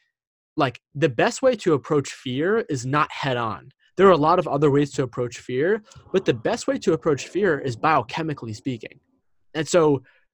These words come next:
if you are terrified and you're just, like, sitting in your room or your apartment and you're, like, thinking through your brain, you're constantly, if your mindset and your psy-, and your psyche,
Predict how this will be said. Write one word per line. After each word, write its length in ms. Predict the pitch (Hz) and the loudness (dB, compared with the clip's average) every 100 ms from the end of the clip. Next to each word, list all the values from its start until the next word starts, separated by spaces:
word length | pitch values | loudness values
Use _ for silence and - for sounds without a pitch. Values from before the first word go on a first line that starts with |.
| _ _ _ - | _ _ _ -2
if 180 | 175 170 | -2 -2
you 220 | 247 254 | 0 2
are 80 | 160 | 0
terrified 880 | - 202 202 160 - 110 71 - _ _ - | -2 -2 0 0 -2 -6 -6 -14 _ _ -4
and 100 | 143 | -2
you're 80 | 160 | -2
just, 160 | 151 | -2
like, 140 | 165 - | -6 -8
sitting 380 | - 175 160 | -6 -4 -2
in 80 | 143 | -4
your 360 | 131 127 113 113 | -4 -4 -6 -10
room 340 | 123 131 151 131 | -4 0 2 0
or 20 | |
your 220 | 127 120 | -2 -2
apartment 560 | 110 - 139 78 98 - _ _ _ _ _ - | -4 -4 -4 -4 -14 -18 _ _ _ _ _ -6
and 120 | 151 | -4
you're, 240 | 156 180 175 | 2 4 4
like, 200 | 127 - | 2 -4
thinking 520 | - 196 202 175 147 | -2 2 2 0 -4
through 260 | - 160 | -2 -2
your 120 | 147 123 | 0 -2
brain, 540 | 127 156 127 104 123 _ _ _ | -2 -2 -2 -6 -12 _ _ _
you're 160 | 156 226 | -2 -2
constantly, 920 | - 220 240 - 196 151 143 131 127 | -2 -2 -2 -2 -2 0 0 -2 -4
if 160 | 156 160 | -6 0
your 120 | 170 | 2
mindset 520 | 156 156 220 208 202 | 2 0 0 0 0
and 100 | 143 | 0
your 120 | 135 135 | -2 -2
psy-, 260 | - 143 - | -2 -2 -2
and 140 | 131 | -4
your 120 | 123 | -4
psyche, 640 | 113 156 160 - 127 110 | -4 -2 -2 -2 -8 -8